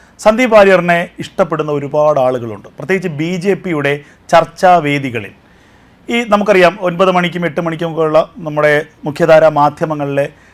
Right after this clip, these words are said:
രാഷ്ട്രീയ ചർച്ചകൾ, ആ ചർച്ചകളാണ് വലിയൊരു വിഭാഗം പാർട്ടി നേതാക്കളെ സ്വാധീനിക്കുക, പാർട്ടി പ്രവർത്തകരെ സ്വാധീനിക്കുന്നത്. അത്തരക്കാർക്കിടയിൽ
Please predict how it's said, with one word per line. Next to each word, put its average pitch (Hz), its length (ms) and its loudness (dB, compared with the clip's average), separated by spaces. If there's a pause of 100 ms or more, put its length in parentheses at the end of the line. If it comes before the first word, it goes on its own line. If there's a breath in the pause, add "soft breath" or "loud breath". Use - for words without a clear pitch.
(220 soft breath)
രാഷ്ട്രീയ 165 400 0
ചർച്ചകൾ, 160 380 -4
ആ - 20 2
ചർച്ചകളാണ് 208 640 4
വലിയൊരു 202 340 0
വിഭാഗം 180 460 2 (360 soft breath)
പാർട്ടി 208 380 2
നേതാക്കളെ 196 480 2
സ്വാധീനിക്കുക, 185 480 2
പാർട്ടി 180 220 2
പ്രവർത്തകരെ 202 520 0
സ്വാധീനിക്കുന്നത്. 143 640 -4 (420 soft breath)
അത്തരക്കാർക്കിടയിൽ 165 1080 4